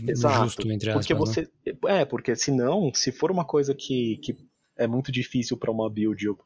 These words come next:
Speaker 1: muito fácil pra outra, fica ruim. Então você tem que
Speaker 2: Sim.
Speaker 1: tentar achar um equilíbrio de um bicho que, sei lá,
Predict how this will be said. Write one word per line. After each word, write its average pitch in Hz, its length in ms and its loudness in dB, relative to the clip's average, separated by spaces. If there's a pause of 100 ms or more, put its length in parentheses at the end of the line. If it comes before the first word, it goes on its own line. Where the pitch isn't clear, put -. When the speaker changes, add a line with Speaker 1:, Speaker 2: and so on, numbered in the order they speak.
Speaker 1:
muito 107 320 -6
fácil 104 300 -2
pra - 140 -2
outra, 113 440 0
fica - 240 -4
ruim. 156 340 0
Então 107 220 -4
você 123 120 -4
tem 127 160 -4
que - 60 -6
Speaker 2:
Sim. 127 120 0
Speaker 1:
tentar 123 240 0
achar 139 260 -2
um 139 80 2
equilíbrio 139 640 0 (380)
de 120 80 -2
um 127 100 0
bicho 123 320 -2
que, 107 760 0
sei - 200 -4
lá, 98 200 0